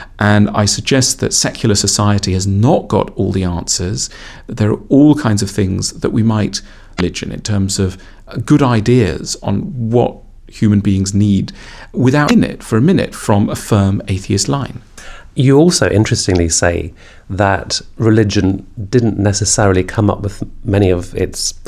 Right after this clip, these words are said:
Speaker 2: ideas first. You go back to the classical world or even the pagan world for ideas of ritual and festival and, and moral precept. So
Speaker 1: Hmm.
Speaker 2: you're not necessarily just, so to speak.
Speaker 1: That's right. Religions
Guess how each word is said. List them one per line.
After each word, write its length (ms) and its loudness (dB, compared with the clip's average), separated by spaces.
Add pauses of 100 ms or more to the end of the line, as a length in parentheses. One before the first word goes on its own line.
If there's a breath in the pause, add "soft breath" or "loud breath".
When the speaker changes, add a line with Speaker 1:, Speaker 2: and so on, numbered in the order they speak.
Speaker 2:
ideas 480 2
first. 760 -2
You 80 -2
go 160 4
back 280 -4
to 120 -6
the 180 -4 (220)
classical 400 0
world 320 4
or 180 -2 (360 loud breath)
even 160 2
the 80 2
pagan 340 2
world 320 0
for 220 -2 (120)
ideas 360 0
of 200 -6
ritual 340 0
and 140 0
festival 520 -2
and, 100 -4 (320 loud breath)
and 160 0
moral 260 4
precept. 600 -2
So 240 2 (540 loud breath)
Speaker 1:
Hmm. 280 4 (100)
Speaker 2:
you're 160 2
not 180 4
necessarily 460 2
just, 260 0
so 80 -2
to 100 -8
speak. 260 -10 (640 loud breath)
Speaker 1:
That's 200 0
right. 240 2
Religions 760 4